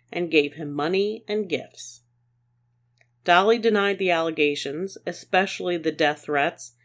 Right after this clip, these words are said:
and she filed a countersuit against Genevieve's mother for five hundred thousand dollars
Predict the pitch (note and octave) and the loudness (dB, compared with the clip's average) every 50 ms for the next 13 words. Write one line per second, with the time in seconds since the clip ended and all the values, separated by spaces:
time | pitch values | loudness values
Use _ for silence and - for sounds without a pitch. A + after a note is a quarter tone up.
0 | _ _ _ _ _ - G3+ G#3+ - - B3+ B3 - A#3 G#3+ G#3+ G#3+ G#3 G3+ F#3+ | _ _ _ _ _ -4 -2 -2 0 -2 -2 0 0 0 2 2 2 0 0 -2
1 | G3 - - B3 B3+ C4+ C4+ C4+ B3+ A#3+ - - D#3+ D3 D3+ D#3+ - _ F#3+ F3+ | -4 -6 -2 0 0 2 2 2 0 0 0 -2 -2 -2 -2 -4 -6 _ -6 0
2 | - G3 F#3+ G3 F#3+ - - - G3 G3 G3+ G3+ F#3+ E3+ F3 D#3 D3+ D3+ - D#3+ | 0 2 2 0 -2 -6 -2 0 2 4 4 4 2 2 0 -2 -2 -2 -4 -2
3 | F3 G3 B3 D4+ E4+ C4+ F#3+ D3 - - - - _ _ _ _ _ _ _ - | 2 2 4 4 4 4 2 0 0 -4 -8 -8 _ _ _ _ _ _ _ 0
4 | - A3+ A3 - G#3+ F#3+ F#3+ F#3 F3+ - C4 D4 D#4 D4 C4 - - E3 D#3 D3+ | 0 0 2 2 2 2 2 2 0 0 2 2 2 2 0 0 0 0 0 0
5 | D3+ D3+ D3+ D3+ D3 C#3 C3+ C3+ C3 B2+ C3+ C#3 E3+ F#3+ - - | 0 -2 -4 -4 -2 -2 -2 -2 -4 -6 -6 -8 -8 -10 -12 -14